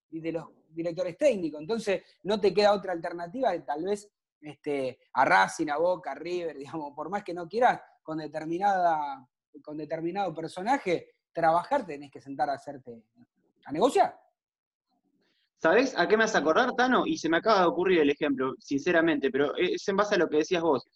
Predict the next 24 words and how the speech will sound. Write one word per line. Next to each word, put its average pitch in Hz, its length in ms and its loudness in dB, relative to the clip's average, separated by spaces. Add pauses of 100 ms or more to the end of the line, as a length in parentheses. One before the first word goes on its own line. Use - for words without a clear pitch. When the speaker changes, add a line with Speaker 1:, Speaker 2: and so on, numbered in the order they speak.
(260)
Speaker 2:
<clears throat> - 300 -18
Esto 254 200 2
es 277 80 0
como 220 280 2
si, 226 400 -2 (260)
eh, 165 280 6 (100)
un 214 180 2
ciudadano 208 720 4
de 135 120 -2
aquí 160 140 0
del 190 160 6
amba 214 360 4 (320)
quiere 214 300 6
contratar 185 720 2 (240)
una 190 220 4
empresa 185 440 4
de 156 140 4
telecomunicación 165 920 2
o, 117 80 0
o 131 360 0
de 143 80 6
servicio 185 420 2
de 196 140 6
cable, 214 440 2